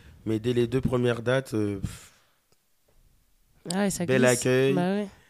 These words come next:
Speaker 1: Puis j'ai eu la chance que, du coup, il y a beaucoup de gens qui me reconnaissaient, beaucoup de Français qui venaient.
Speaker 2: Ok, trop bien.
Speaker 1: Donc, une vraie énergie, une vraie vibe. Et voilà, hein, non, Ibiza, c'est
Speaker 2: Mais je pense
Speaker 1: Je
Speaker 2: Ibiza, en
Speaker 1: recommande.
Speaker 2: vrai, ouais, je vous recommande aussi, euh, de toute
Speaker 1: <laughs>
Speaker 2: façon,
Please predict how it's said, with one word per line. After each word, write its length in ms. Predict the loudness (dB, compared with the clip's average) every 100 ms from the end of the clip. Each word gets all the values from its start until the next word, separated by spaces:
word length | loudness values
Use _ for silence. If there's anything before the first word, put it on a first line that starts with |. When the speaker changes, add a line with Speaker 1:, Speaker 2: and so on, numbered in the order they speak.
| _
Speaker 1:
Puis 100 | -12
j'ai 160 | -6 -2
eu 20 |
la 160 | 0 -2
chance 260 | -4 -10
que, 100 | -8
du 160 | -10 -8
coup, 100 | -6
il 40 | -4
y 40 |
a 20 |
beaucoup 240 | -4 -8 -10
de 40 |
gens 100 | -10
qui 120 | -10
me 60 | -10
reconnaissaient, 540 | -10 -8 -8 -6 -6
beaucoup 220 | -8 -12 -16
de 60 |
Français 360 | -14 -14 -12 -12
qui 160 | -12
venaient. 340 | -8 -4 0 -2
Speaker 2:
Ok, 60 |
trop 180 | -2 -2
bien. 220 | -2 -2 -6 -18 _ _ _ -20 -20 _ -12
Speaker 1:
Donc, 220 | -12 -8
une 140 | -6
vraie 540 | -4 0 2 2 0 -4
énergie, 480 | -8 -10 -10 -12 -12
une 140 | -12 -10
vraie 160 | -12
vibe. 340 | -8 -6 -6 -8 -16 _ _ _ _ _ _ _ -14
Et 200 | -12 -12
voilà, 180 | -12 -12
hein, 160 | -12 -14
non, 120 | -14 -14
Ibiza, 320 | -14 -12 -12
c'est 140 | -12 -14 -20 -20 _ _ _ -12 -10 2
Speaker 2:
Mais 80 | 2
je 100 | 4
pense 220 | 2 2
Speaker 1:
Je 60 |
Speaker 2:
Ibiza, 300 | 2 8 10
en 40 | 12
Speaker 1:
recommande. 140 | 10
Speaker 2:
vrai, 320 | 8 8 6
ouais, 220 | 8 10 10
je 60 |
vous 80 | 8
recommande 340 | 4 4 4 2
aussi, 320 | 0 0 0
euh, 180 | 0 -2
de 60 |
toute 240 | -8 _ 2
Speaker 1:
<laughs> 0 |
Speaker 2:
façon, 520 | 2 2 -2 -6